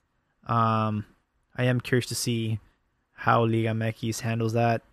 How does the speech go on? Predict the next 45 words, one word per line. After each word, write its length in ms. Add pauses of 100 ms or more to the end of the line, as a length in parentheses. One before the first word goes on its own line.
'cause 260
I'm 180
still 260
re-, 340
really 240
confused 400
with, 320
like, 260
how 180
that 180
works. 420 (840)
Um, 460
but 120
I 60
did 220
hear 300
that, 180
like, 260
the, 360 (280)
the 80
team 260
that's 220
in 100
last 260
place 240
does 180
have 180
to 80
pay, 420 (1000)
I 100
think, 180
the 100
team 260
that 300
ended 200
up 180
in 120
first 300
place 240
in 100
the, 280 (920)
in 100
the 80
second 300
division. 460